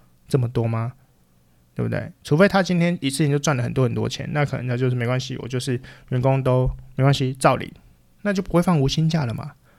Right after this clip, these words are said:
那今天无薪假代表说公-，太多太多这种行业都走投无路了。如果公司走投无路的时候，谁会理你那么多？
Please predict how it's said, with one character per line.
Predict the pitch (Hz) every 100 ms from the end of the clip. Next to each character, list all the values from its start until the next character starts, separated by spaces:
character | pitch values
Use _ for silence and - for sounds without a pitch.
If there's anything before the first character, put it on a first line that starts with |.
| _ _ _
那 | 202
今 | 196
天 | 202
无 | 151
薪 | 180
假 | 185
代 | 180 165
表 | 123
说 | 156
公-， | 165 165 -
太 | - 185
多 | 156 160 165
太 | - 151
多 | 147
这 | 160
种 | 135
行 | 120 127
业 |
都 | 147
走 | 143 -
投 | 123 127
无 | 120 135
路 | 135
了。 |
如 | 160
果 | 190
公 | 175 175
司 |
走 | 160 -
投 | 120
无 |
路 | 139
的 | 131
时 | 139
候， |
谁 | 135 120
会 | 143
理 | 127 120
你 |
那 | 113 117
么 | 117
多？ | 82 -